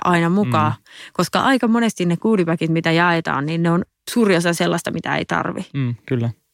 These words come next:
Speaker 1: Ellei se ole joku elintarvike, kuten viini. <laughs> Okei, mutta hei,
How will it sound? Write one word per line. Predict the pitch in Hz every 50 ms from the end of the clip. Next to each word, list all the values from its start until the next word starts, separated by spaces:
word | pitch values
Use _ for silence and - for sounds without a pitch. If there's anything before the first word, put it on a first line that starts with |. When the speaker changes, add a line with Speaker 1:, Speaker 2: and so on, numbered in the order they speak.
| _ _ _ -
Speaker 1:
Ellei | 185 190 185 175 170 170
se | - 170
ole | 165 165
joku | 160 165 160 - 165 - - _ -
elintarvike, | 180 175 165 165 165 165 175 180 175 190 180 -
kuten | - 185 175 170 180 180 _ _ -
viini. | - 170 175 202 208 - _ - - - - - - - - - - - - - - - - -
<laughs> | 254 - - 262 247 - - 269 - - - - _ _ _ _ _ - - 240 - _ _ - - - - - - - - _ _ - - - - - - -
Okei, | - 269 277 - 349 302 196 165 165 _ _ - - - - - _ -
mutta | 226 240 - - 247
hei, | 262 277 233 180